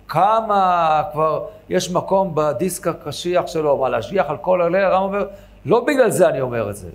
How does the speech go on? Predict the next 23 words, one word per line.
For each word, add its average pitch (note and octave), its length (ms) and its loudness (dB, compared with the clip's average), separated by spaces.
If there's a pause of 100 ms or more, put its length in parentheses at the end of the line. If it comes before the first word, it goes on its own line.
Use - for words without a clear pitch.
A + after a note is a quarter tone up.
לא F#3+ 140 -2
בגלל C4 160 4
שאין, D#3 440 0
אה, C#3+ 40 0 (180)
יכולת, B2 600 -6
אלא E3+ 80 2
הוא - 80 0
חושב - 300 2
שזה A#3 240 -4
לא, C4 340 0 (340)
זה C#3+ 180 2
לא A3 180 0
קורה A#3 300 4
בצורה D#3+ 460 0
כזאת, B2+ 220 -2
אלא F3 140 6 (560)
רק A3+ 180 2
איזו A3+ 160 2
השגחה G3+ 440 0
מאוד G3 340 0
כללית D3 560 -2 (840)
על, D3 180 0
על, C3+ 320 0